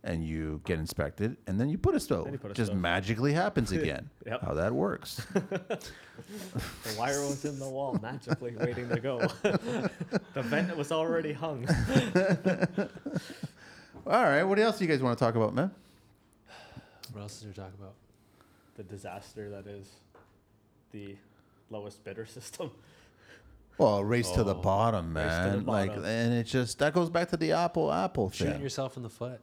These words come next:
Speaker 2: Well, like I, I mentioned earlier, that project I did that, uh, the, it was thirty-four million dollars originally.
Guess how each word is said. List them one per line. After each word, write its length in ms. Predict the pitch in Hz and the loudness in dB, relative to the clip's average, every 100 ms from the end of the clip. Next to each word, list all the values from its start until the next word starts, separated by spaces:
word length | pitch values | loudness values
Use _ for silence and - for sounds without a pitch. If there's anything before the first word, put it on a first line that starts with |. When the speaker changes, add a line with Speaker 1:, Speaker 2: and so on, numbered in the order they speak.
| - - | -16 -4
Speaker 2:
Well, 100 | 135 | -2
like 120 | 120 | -2
I, 260 | 135 - 127 | -4 -4 -4
I 20 | |
mentioned 300 | 127 120 113 | -4 -4 -2
earlier, 220 | 127 117 | -2 -2
that 140 | 98 92 | -4 -4
project 440 | 117 120 101 92 | -4 -4 -8 -10
I 60 | 92 | -12
did 200 | 92 90 | -12 -10
that, 200 | 95 - - - | -12 -12 -20 -14
uh, 180 | 104 98 98 | -12 -10 -12
the, 60 | 98 | -16
it 760 | - _ _ _ _ _ _ | -20 _ _ _ _ _ _
was 100 | 104 | -12
thirty-four 400 | - 143 123 117 | -6 -6 -4 -8
million 240 | 107 107 101 | -6 -6 -6
dollars 220 | 104 95 | -8 -10
originally. 800 | 92 95 98 107 95 90 - - | -14 -12 -10 -10 -12 -18 -20 -20